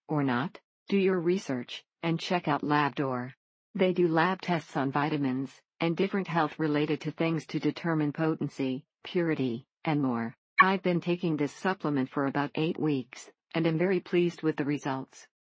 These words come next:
But something has been changed, and now the smell and taste are very unpleasant, almost sickening. Stopped taking it, and haven't had any since?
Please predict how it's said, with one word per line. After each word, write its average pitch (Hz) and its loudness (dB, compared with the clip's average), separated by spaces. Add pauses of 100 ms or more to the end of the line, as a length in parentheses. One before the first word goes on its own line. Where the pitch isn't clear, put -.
(100)
But 180 2
something 214 2
has 165 0
been 151 0
changed, 143 -4 (220)
and 175 2
now 175 2
the 165 -2
smell 143 -2 (180)
and 170 2
taste 180 0
are 139 2
very 165 2
unpleasant, 143 -2 (240)
almost 165 2
sickening. 123 -2 (260)
Stopped - -2
taking 156 0
it, 123 -4 (200)
and 160 0
haven't 170 0
had 160 -2
any 147 0
since? 156 -2